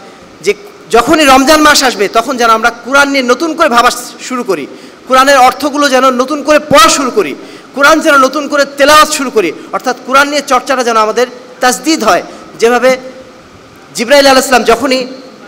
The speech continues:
রমজান মাস আসতো, তখন রাসূল সাল্লাল্লাহু আলাইহি ওয়াসাল্লামকে নতুন করে কোরআনটা প্রথম থেকে শেষ পর্যন্ত শুনতেন বা শোনাতেন, ঠিক একইভাবে আমাদের জন্য উচিত হবে যখনই রমজান মাস আসবে, ইতিপূর্বে কোরআন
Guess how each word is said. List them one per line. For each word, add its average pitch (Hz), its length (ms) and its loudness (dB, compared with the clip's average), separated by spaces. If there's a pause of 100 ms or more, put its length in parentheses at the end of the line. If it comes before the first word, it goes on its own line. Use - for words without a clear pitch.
(480)
রমজান 220 320 0
মাস 269 220 0
আসতো, 190 340 -4 (160)
তখন 208 200 -4
রাসূল 262 260 -4
সাল্লাল্লাহু 220 400 2
আলাইহি 214 100 -6
ওয়াসাল্লামকে 233 380 -2 (640)
নতুন 330 200 0
করে 285 200 0
কোরআনটা 269 400 0
প্রথম 269 360 -6
থেকে 269 220 -8
শেষ 240 200 -4
পর্যন্ত 247 440 -4 (400)
শুনতেন 254 480 -2
বা 208 80 0
শোনাতেন, 220 440 -2 (1040)
ঠিক 240 140 -4
একইভাবে 277 400 2
আমাদের 294 540 2
জন্য 254 240 2
উচিত 254 380 0
হবে 185 280 0 (360)
যখনই 220 300 0
রমজান 208 300 0
মাস 208 220 0
আসবে, 214 360 0 (680)
ইতিপূর্বে 294 480 -4
কোরআন 269 320 0